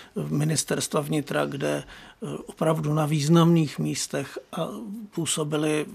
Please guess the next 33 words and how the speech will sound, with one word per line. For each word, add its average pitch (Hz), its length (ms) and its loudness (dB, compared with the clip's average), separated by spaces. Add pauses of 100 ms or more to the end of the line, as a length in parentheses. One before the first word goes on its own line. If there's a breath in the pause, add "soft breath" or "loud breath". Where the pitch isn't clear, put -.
(260)
lidé 151 420 -2
ve-, 151 200 -4 (180)
velmi 151 340 -2
mdlého 147 440 -2
rozumu 147 560 -4 (540 loud breath)
a 143 180 0
někdy 139 320 0
je 143 60 0
to 147 120 -4
až 139 160 -4
opravdu 147 400 -4
komické, 151 560 0
co - 140 -8
se 143 160 -6
tam 143 200 -4
člověk 151 400 -4
dočte, 143 540 -2 (640 loud breath)
eh, - 40 -8 (560)
že, 151 180 -4 (220)
že 143 140 0
to 151 140 0
vůbec 151 320 -2
bylo 160 220 0
možné, 139 400 2
že 135 100 -10
vůbec 139 360 -6
ten 135 180 -4
systém 143 440 -6
mohl 143 300 -4
s - 320 -4
takovýmito 143 580 -4
lidmi 143 300 -4
fungovat. 139 480 -6